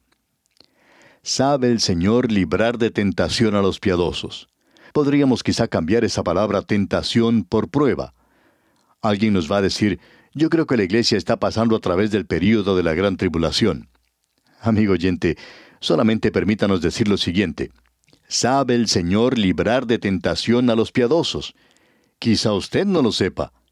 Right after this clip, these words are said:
pero Dios sabe cómo hacerlo. Él también conoce cómo guardar o reservar a los injustos para ser castigados en el día de juicio. Dios conoce la diferencia entre estas dos cosas. Nosotros no la sabemos.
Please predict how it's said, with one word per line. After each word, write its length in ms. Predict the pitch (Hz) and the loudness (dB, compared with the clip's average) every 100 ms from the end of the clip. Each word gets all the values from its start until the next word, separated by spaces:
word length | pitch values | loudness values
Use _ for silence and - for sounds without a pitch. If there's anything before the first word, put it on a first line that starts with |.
| _ _ - | _ _ -4
pero 260 | 95 87 | 0 0
Dios 280 | 82 101 95 | 2 0 0
sabe 420 | - 107 151 123 | -2 0 0 0
cómo 260 | - 95 87 | 0 -2 -2
hacerlo. 500 | - 92 67 69 - _ _ _ | -2 -2 -2 -10 -12 _ _ _
Él 160 | - 147 | -4 0
también 280 | 131 135 151 | 2 2 2
conoce 440 | 113 131 - 104 - | 2 2 0 -2 -2
cómo 320 | 110 151 131 | -2 0 0
guardar 460 | 104 92 85 117 123 | 0 -2 0 2 2
o 120 | 101 | 0
reservar 600 | 110 123 - 104 98 131 | 0 -2 0 0 0 2
a 60 | |
los 200 | 120 95 | 0 0
injustos 640 | 101 82 165 139 - 113 - - | -2 0 0 0 0 -2 -2 -8
para 200 | 120 120 | -2 0
ser 200 | 117 156 | 0 -2
castigados 640 | 139 123 110 104 135 127 120 | -2 -2 0 0 2 2 0
en 80 | |
el 120 | 110 95 | 0 2
día 180 | 120 | 2
de 80 | 120 | 0
juicio. 460 | - 180 - 73 - _ _ _ _ _ _ _ - | 0 -2 -2 -4 -8 _ _ _ _ _ _ _ -4
Dios 340 | 104 160 139 | 0 2 0
conoce 380 | 107 110 127 117 | 0 2 2 0
la 100 | 101 | 0
diferencia 580 | 98 90 92 120 - 107 | 0 0 2 2 2 -2
entre 240 | 90 104 | 0 -2
estas 280 | 107 104 90 | 0 -2 0
dos 200 | 110 - | -2 -2
cosas. 480 | 104 90 71 - - _ _ _ | -2 -2 -6 -10 -18 _ _ _
Nosotros 560 | - 92 147 160 147 110 | -4 -2 0 0 0 2
no 100 | 131 | 2
la 80 | 127 | 2
sabemos. 600 | 127 139 160 76 - | 0 0 0 0 -6